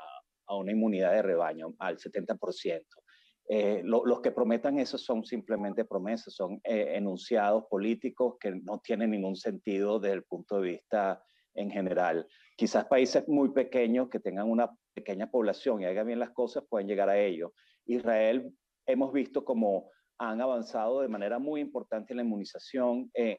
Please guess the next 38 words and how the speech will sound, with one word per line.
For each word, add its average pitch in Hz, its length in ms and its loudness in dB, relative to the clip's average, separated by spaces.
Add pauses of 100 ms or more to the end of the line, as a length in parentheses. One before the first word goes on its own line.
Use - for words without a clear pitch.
en, 107 200 -6
en 104 80 -10
su 101 160 -12
población, 101 600 2
Estados 110 300 -2
Unidos 123 300 0
también, 110 520 0 (380)
pero, 110 420 2 (380)
eh, 113 260 -6 (640)
decir 131 480 -2
que 113 120 -4
van 107 260 -2
a 147 40 0
alcanzar 127 440 -2
un 143 80 -2
nivel 143 420 0 (120)
con 110 200 -4
el 113 120 -4
desorden, 151 560 -2
el 117 100 -4
desastre 110 460 -6
que 120 100 -4
tienen, 120 360 -4
con - 160 -10
la 101 80 -4
falta 117 440 -4 (260)
de 123 120 0
información 120 560 0
en 139 60 -2
general, 127 300 2
no 165 60 0
hay 160 60 2
manera. 147 400 2
Eso, 139 320 0
eso 123 80 0
es - 140 -4
una 143 220 -4
prom-, 120 220 -6